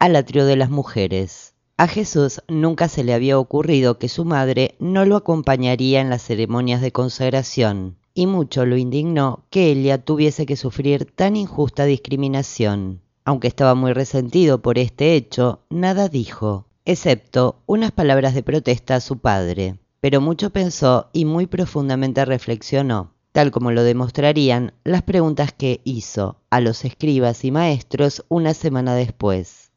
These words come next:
Participó en la ceremonia de la consagración, pero lo decepcionó su naturaleza rutinaria, casi mecánica. Echaba de menos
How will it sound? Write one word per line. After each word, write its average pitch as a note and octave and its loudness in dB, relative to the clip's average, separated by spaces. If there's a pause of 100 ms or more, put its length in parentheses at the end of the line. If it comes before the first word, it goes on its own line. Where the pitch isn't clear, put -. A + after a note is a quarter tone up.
(140)
Participó E3 0
en F3+ 0
la D3+ 0
ceremonia B2+ -4
de B2 -2
la A2+ -4
consagración, A2+ -6 (220)
pero D3 2
lo C3+ 4
decepcionó C#3 -2
su - -2
naturaleza C#3+ 0
rutinaria, G#2+ -2 (140)
casi D3 -2
mecánica. G#2 -4 (220)
Echaba B2 0
de B2+ 2
menos C3 -2